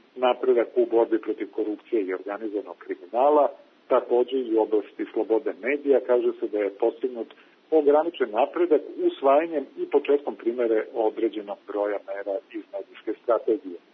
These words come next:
U ekonomiji kaže se da je ostvaren napredak, da je tokom pandemije, recimo, konstatuje se, e, postojao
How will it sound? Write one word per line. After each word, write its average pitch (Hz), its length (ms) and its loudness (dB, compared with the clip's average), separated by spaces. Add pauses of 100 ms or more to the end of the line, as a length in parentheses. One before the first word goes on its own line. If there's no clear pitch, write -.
(640)
U 147 80 8
ekonomiji 131 640 2
kaže 127 420 4
se 131 80 0
da 120 160 2
je 120 100 4
ostvaren 127 520 2
napredak, 131 540 -2 (220)
da 120 80 4
je 120 220 4
tokom 120 480 -2
pandemije, 113 520 0
recimo, 107 400 -6
konstatuje 107 580 -8 (140)
se, 104 140 -6 (520)
e, 135 160 -4 (340)
postojao 117 520 2